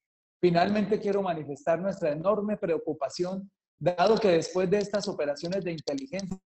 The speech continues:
ilegales se han incrementado las amenazas de muerte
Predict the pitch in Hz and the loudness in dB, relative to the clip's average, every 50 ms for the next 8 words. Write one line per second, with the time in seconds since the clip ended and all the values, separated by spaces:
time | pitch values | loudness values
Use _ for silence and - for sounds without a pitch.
0 | _ _ - 202 185 170 151 139 135 147 165 180 196 208 202 - _ _ _ - | _ _ 0 4 4 4 4 4 4 4 4 4 4 2 -2 -4 _ _ _ 0
1 | - 170 170 185 208 202 208 208 185 165 156 156 147 - 165 175 185 180 175 165 | 4 6 8 8 8 6 6 6 6 6 4 2 4 6 8 8 8 8 6 6
2 | - 151 139 139 139 151 175 190 185 - 208 190 190 190 202 208 190 - 214 202 | 4 2 -2 0 2 2 2 2 2 2 2 2 2 4 4 2 2 2 -2 -6